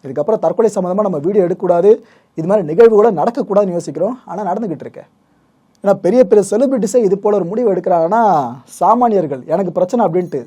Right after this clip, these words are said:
சிம்பிளா அந்த முடிவு எடுக்க எவ்வளவு நேரம் ஆகப் போகுது? ஆனா இந்த முடிவுன்றது உங்களுக்கு வேணா ஒரு செகண்ட் முடிவா இருக்கலாம். ஆனா உங்களை சார்ந்தவங்களுக்கு வாழ்நாள் முழுக்க நரகத்தை காமிக்கிற மாதிரி அமையும். நீங்க உங்களை பத்தி மட்டும் யோசிக்காம,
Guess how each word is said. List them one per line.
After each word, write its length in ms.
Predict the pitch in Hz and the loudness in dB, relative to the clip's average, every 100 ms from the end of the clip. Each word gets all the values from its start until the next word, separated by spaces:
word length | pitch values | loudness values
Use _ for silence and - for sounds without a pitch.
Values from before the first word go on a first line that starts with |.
| - | -8
சிம்பிளா 200 | 190 233 | -4 -2
அந்த 140 | 220 | -2
முடிவு 240 | 175 196 | -4 -2
எடுக்க 180 | 185 165 | -2 -2
எவ்வளவு 100 | 160 | -4
நேரம் 160 | 185 151 | -4 -6
ஆகப் 120 | 127 | -8
போகுது? 140 | - - | -14 -4
ஆனா 160 | 156 | -2
இந்த 280 | 151 156 196 | -2 -2 0
முடிவுன்றது 520 | 190 214 220 185 190 | 0 2 0 0 2
உங்களுக்கு 520 | 226 156 240 262 240 | 2 2 2 2 2
வேணா 160 | 214 185 | 0 0
ஒரு 120 | 196 196 | 0 -2
செகண்ட் 220 | 202 202 | -2 -2
முடிவா 180 | 165 160 | 0 0
இருக்கலாம். 320 | 143 123 113 - | -2 -4 -14 -8
ஆனா 160 | 147 | -4
உங்களை 180 | 160 147 - | -4 -6 -4
சார்ந்தவங்களுக்கு 600 | 160 196 180 165 156 180 | -2 0 -2 -4 -6 -4
வாழ்நாள் 380 | 143 190 208 | -2 0 2
முழுக்க 280 | 175 170 190 | 0 -4 -6
நரகத்தை 360 | 151 180 196 165 | -4 -4 -4 -6
காமிக்கிற 280 | 147 151 139 | -6 -8 -10
மாதிரி 240 | 139 139 | -8 -10
அமையும். 260 | 117 110 104 _ _ _ _ | -10 -14 -20 _ _ _ _
நீங்க 240 | 147 156 | -8 -4
உங்களை 260 | 135 175 220 | -2 2 2
பத்தி 260 | - 196 185 | 2 -2 -2
மட்டும் 340 | 185 220 175 | 0 0 0
யோசிக்காம, 560 | 180 165 175 214 135 | -2 -4 -4 -4 -6